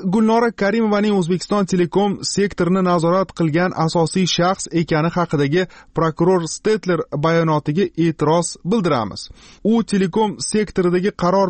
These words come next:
berish vakolatiga ega davlat rasmiysi bo'lmagan. Uning rasmiy maqomi O'zbekistonning B M T dagi elchisi bo'lgan. Telekom sohasida hech qanday roli bo'lmagan.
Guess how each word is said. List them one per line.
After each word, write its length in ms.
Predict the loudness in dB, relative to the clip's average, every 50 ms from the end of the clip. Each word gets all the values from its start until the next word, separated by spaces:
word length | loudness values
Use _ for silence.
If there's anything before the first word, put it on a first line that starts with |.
| 0
berish 280 | 0 0 0 0 -2 -2 -2 -2
vakolatiga 600 | 0 0 0 0 0 0 0 -2 -2 -2 -2 0 2 0
ega 200 | 0 2 2 0 0 0
davlat 360 | 0 0 2 2 2 0 0 0 0 0
rasmiysi 480 | 0 0 0 0 0 0 0 0 0 0 2
bo'lmagan. 520 | 2 2 2 2 0 0 0 -2 -2 -4 -4 -10 -20 -20 -20 -14 -6 -2 2
Uning 200 | 2 2 2 2 0 0
rasmiy 360 | 2 2 0 2 2 2 4 4
maqomi 460 | 4 2 2 0 0 0 0 0 0
O'zbekistonning 580 | 0 0 0 -2 -2 0 0 0 2 2 2 2 2
B 20 | 2 0 0
M 20 | 0
T 140 | -2 -2
dagi 160 | -2 -2 -2 0 0
elchisi 260 | 0 -2 -2 -2 0 2 2
bo'lgan. 320 | 2 2 0 -2 -4 -6 -8 _ -20 -20 -20 -10 -4 -2
Telekom 320 | 0 0 2 2 0 0
sohasida 480 | 0 0 -2 0 0 0 -2 0 0 -2 0 0
hech 220 | 0 0 0 -2 -2 0
qanday 240 | 0 2 2 2 2 2
roli 180 | 2 2 0 0 0
bo'lmagan. 500 | 0 0 2 0 0 0 0 0 -2 -2